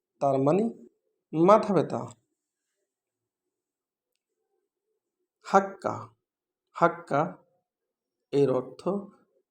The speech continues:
চুলকানি। আমরা বলি চুলকানি, আরবিতে বলতে হবে হাক্কা।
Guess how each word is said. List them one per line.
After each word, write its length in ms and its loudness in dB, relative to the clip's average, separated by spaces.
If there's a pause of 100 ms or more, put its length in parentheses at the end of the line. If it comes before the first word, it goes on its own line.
(180)
চুলকানি। 520 0 (1700)
আমরা 240 4
বলি 240 2 (400)
চুলকানি, 460 2 (520)
আরবিতে 400 4
বলতে 280 0
হবে 200 -2 (400)
হাক্কা। 440 0